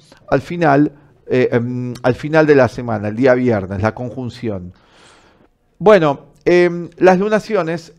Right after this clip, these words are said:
y esto los antiguos llamaban al individuo medio lunático, quería decir que era el individuo que estaba muy dominado por la influencia lunar. ¿Es la luna mala? No, no necesariamente. Si funciona mecánicamente, ¿qué va a marcar?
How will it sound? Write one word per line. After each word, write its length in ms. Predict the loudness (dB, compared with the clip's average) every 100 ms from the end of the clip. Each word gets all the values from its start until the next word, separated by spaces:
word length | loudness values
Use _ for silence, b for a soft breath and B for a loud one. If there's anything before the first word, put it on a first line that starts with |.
| -10
y 240 | -2 0
esto 200 | 0 0
los 200 | -2 -4
antiguos 360 | -6 -4 -4 -2
llamaban 400 | -2 -2 -2 -2
al 120 | -4
individuo 600 | -4 -4 -2 -2 0 0
medio 540 | -2 -2 0 0 -2
lunático, 880 | -4 -4 0 0 0 -10 -2 -4 -4 -6
quería 240 | -2 0
decir 280 | 0 -4 -4
que 100 | 0
era 120 | 2
el 100 | 0
individuo 500 | -2 -4 -4 0 0
que 100 | 0
estaba 260 | 0 2 2
muy 200 | 2 0
dominado 440 | -2 0 0 0
por 140 | 0 -2
la 60 |
influencia 460 | -4 -4 -8 -2 -2
lunar. 500 | -2 -2 -4 -4 -8 _ _ _ _ _ _ _ _ _ _ -20 _ _
¿Es 160 | 0 4
la 120 | 4
luna 260 | 4 2 2
mala? 640 | 4 6 6 6 2 b b b b b _
No, 400 | -2 0 0 -4 b b
no 180 | -6 -4
necesariamente. 1120 | -4 -8 -4 0 2 2 0 -2 -4 -6 -6 _ b b b b
Si 360 | _ -8 -2 -2
funciona 480 | -2 -4 -2 0
mecánicamente, 840 | 0 0 -2 -2 -2 -2 -2 -4 -2
¿qué 100 | 2
va 120 | 4
a 40 |
marcar? 600 | 4 0 0 0 0 -6